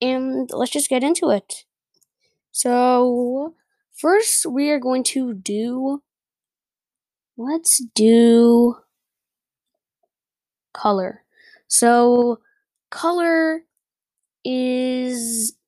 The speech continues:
simple, just color, like red, blue. So, basically, there are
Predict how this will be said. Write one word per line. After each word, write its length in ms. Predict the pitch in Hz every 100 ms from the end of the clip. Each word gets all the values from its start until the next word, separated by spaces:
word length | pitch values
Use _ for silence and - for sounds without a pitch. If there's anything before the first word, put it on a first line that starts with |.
| _ _ _ _ _ -
simple, 580 | - 277 220 190 196 208 226
just 240 | 214 226
color, 480 | - 269 202 190 202
like 140 | 208 208
red, 260 | 220 226
blue. 500 | 220 220 220 220 220 _ _ _ _ _ _ _
So, 520 | - - 247 247 240 233
basically, 680 | 269 277 302 - 254 240
there 240 | 240 240 254
are 680 | 262 262 254 247 240 226